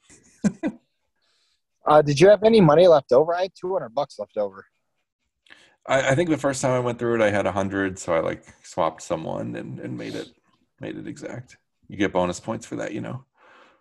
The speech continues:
Speaker 1: Uh, yeah, that's why I have two hundred dollars left over. I'm gonna kick
Speaker 2: Wait,
Speaker 1: your
Speaker 2: does that
Speaker 1: ass.
Speaker 2: mean, does that mean you get two hundred real dollars?
Speaker 1: Well, actually, are you ready for this? So I don't know how, if this is a controversial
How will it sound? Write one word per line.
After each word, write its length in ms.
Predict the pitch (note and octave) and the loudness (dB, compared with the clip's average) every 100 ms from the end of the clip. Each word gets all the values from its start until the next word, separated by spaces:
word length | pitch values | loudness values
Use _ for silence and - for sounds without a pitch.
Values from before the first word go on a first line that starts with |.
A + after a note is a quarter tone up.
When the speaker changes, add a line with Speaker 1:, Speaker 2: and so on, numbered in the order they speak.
| _ _ _ _ _ - | _ _ _ _ _ -8
Speaker 1:
Uh, 460 | C3 C3 B2+ B2 A2 | -2 0 0 -2 -4
yeah, 440 | A#2 A#2+ C3+ A#2 A2+ | -6 -4 0 2 2
that's 200 | A#2 - | 2 4
why 280 | A2+ A2+ A2+ | 6 6 6
I 360 | A2 G#2+ G2+ - - - | 4 2 0 -10 -16 -4
have 220 | B2+ A2+ | -2 -2
two 140 | - B2 | -4 -4
hundred 180 | A#2+ A2+ | -2 -2
dollars 300 | A2 D3+ C3 | 0 -2 -2
left 240 | A#2 - A2+ | -8 -6 -8
over. 420 | A2 A#2 A#2+ D#3 G2+ | -8 -8 -12 -14 -20
I'm 60 | G#2+ | -20
gonna 120 | G#2+ | -18
kick 200 | - B2+ | -14 -2
Speaker 2:
Wait, 60 | A2 | 0
Speaker 1:
your 80 | |
Speaker 2:
does 80 | A2 | 2
that 60 | A#2+ | 0
Speaker 1:
ass. 40 | |
Speaker 2:
mean, 100 | D3 | -2
does 380 | G3+ - _ _ | -10 -14 _ _
that 120 | A#2 A#2 | -6 -4
mean 80 | |
you 60 | C3 | -6
get 120 | A#2 | -6
two 140 | - G#2+ | -4 -2
hundred 220 | G2+ F#2+ | -2 -4
real 180 | - G2 | -4 -4
dollars? 540 | G#2 A2 B2 B2 - - - _ _ _ _ _ _ | -6 -6 -8 -10 -14 -20 -20 _ _ _ _ _ _
Speaker 1:
Well, 240 | C#3+ D#3 - - | 4 4 4 4
actually, 760 | F#3+ A#3 A#3 - F3+ D3+ D3+ D3+ | 6 6 4 -2 -4 -2 -2 -2
are 120 | D#3+ | -6
you 160 | F3+ | -6
ready 240 | C#3 C#3+ E3 | -4 -4 -6
for 180 | - F3+ | -8 -2
this? 240 | G3+ F3+ | -2 -2
So 300 | - C#3+ B2 - | 0 2 2 0
I 100 | D3+ | 0
don't 140 | F#3+ | 0
know 120 | E3+ | -4
how, 140 | D3+ C#3+ | -6 -10
if 200 | C#3+ - | -12 -12
this 200 | C#3+ C3 | -14 -12
is 100 | C3+ | -8
a 60 | C#3 | -8
controversial 800 | - C3+ C3+ C3+ C3+ B2+ C#3 | -4 -4 -4 -8 -8 -8 -10